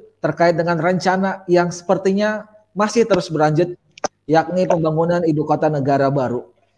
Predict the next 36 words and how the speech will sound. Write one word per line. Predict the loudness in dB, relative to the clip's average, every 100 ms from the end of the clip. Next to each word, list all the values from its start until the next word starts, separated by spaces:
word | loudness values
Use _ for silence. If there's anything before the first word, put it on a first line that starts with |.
| _ _ -4
Insya | 2
Allah | 4 4
hari | 4 4
ini | 4 2 -2 -10
kita | -2 0 2
akan | 2
dibersamai | 2 2 0 2 2
dengan | 2 0 -4 -10 _ _ _
salah | -4 -2 0
seorang | 0 0 0
anggota | -2 0 2
D | 2
P | 2
R | 2
R | 2 2
I | 0 -4 -16 _ _ _
dari | -6 -4
fraksi | -2 -4 -2
Partai | -2 -2 0
Keadilan | -2 -2
Sejahtera. | 0 0 2 -2 -4 -16
Beliau, | -4 0 4 2 0 -10 _ _ _ _ _ _
eh, | -2 0 2 2 0
kita | -2 2 2 2 2
panggil | 0 2 2 2 0 -8 -2
biasa | -2 0 -4
nama | -4
dengan | -4 -6 -4
Pak | -4
Suryadi. | -2 2 4 4 2 -2 _ _ _
Beliau | 0 2 2
nama | 0 -2 -2
lengkapnya | -2 -2 0 2
adalah | 2 2 -2 -10 _ _ _
Suryadi | 0 4 4 4 4
Jaya | 4 2